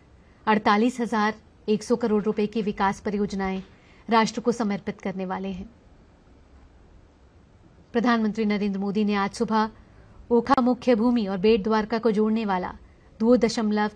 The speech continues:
तीन दो किलोमीटर वाला देश का सबसे लंबा केबल आधारित पुल सुदर्शन सेतु का उद्घाटन किया है। और ये जो तस्वीरें हैं, वो द्वारकाधीश मंदिर की हैं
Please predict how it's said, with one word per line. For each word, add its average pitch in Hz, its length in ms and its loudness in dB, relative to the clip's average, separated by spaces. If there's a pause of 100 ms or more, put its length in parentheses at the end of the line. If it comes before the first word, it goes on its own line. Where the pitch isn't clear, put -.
तीन 254 220 2
दो 240 100 4
किलोमीटर 208 520 -2
वाला 190 260 -2
देश 233 320 0
का 233 120 -2
सबसे 269 460 0
लंबा 214 460 0 (340)
केबल 240 320 6
आधारित 220 480 0
पुल 208 200 2 (420)
सुदर्शन 254 560 4
सेतु 240 380 0
का 220 160 -4
उद्घाटन 208 500 -2
किया 214 240 0
है। 220 180 -6 (880)
और 208 120 0
ये 240 160 2
जो 262 120 -2
तस्वीरें 226 520 -4
हैं, 196 220 -6 (460)
वो 220 80 2
द्वारकाधीश 240 760 2
मंदिर 220 240 0
की 240 180 -2
हैं 226 200 -4